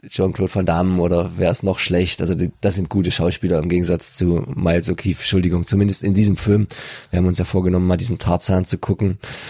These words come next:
oder wie es mit der Karriere später weitergeht. Wäre interessant zu sehen, ob da Entwicklung gewesen ist. Entwicklung war auf jeden Fall dabei. In einer größeren Nebenrolle hat ja auch Laura Gemser,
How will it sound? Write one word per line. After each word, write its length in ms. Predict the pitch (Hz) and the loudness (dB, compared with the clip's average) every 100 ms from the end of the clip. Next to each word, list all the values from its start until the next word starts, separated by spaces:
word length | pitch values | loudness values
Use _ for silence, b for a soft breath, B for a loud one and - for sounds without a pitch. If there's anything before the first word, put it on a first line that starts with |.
| B B | B B
oder 240 | - 85 | -2 0
wie 60 | 85 | 0
es 120 | 82 | 0
mit 140 | 90 87 | -2 -2
der 80 | |
Karriere 400 | 85 87 87 87 | 0 2 2 2
später 420 | 92 - 98 90 78 | -2 -2 0 0 2
weitergeht. 640 | 76 87 87 90 90 - - | 0 2 0 2 2 0 -12
Wäre 240 | - 90 87 - - - | -4 -2 -2 -6 -20 -16
interessant 600 | - 117 101 - 92 85 | -10 -6 -4 -2 -2 0
zu 100 | 85 | 0
sehen, 220 | 82 85 | 2 2
ob 100 | 78 | 0
da 120 | 80 | -2
Entwicklung 600 | - 80 107 - 87 76 B 113 117 B | -2 0 0 2 0 -2 B -12 -12 B
gewesen 380 | 101 98 107 107 | 0 2 2 2
ist. 180 | 101 - | 0 2
Entwicklung 480 | 107 131 214 180 | 2 4 4 2
war 120 | 113 117 | 4 2
auf 120 | 120 | 2
jeden 140 | 127 | 0
Fall 180 | 117 113 | 2 2
dabei. 320 | 110 101 101 | 2 4 2
In 80 | 110 | 2
einer 220 | 98 104 | 2 -2
größeren 360 | - 113 - 101 | 0 -2 0 2
Nebenrolle 480 | 101 107 98 98 92 | 2 2 2 2 0
hat 140 | 95 | -2
ja 140 | - | -4
auch 180 | 92 - | -6 -6
Laura 300 | 92 90 87 | -4 -2 -2
Gemser, 560 | 85 87 117 135 160 | -2 0 0 2 0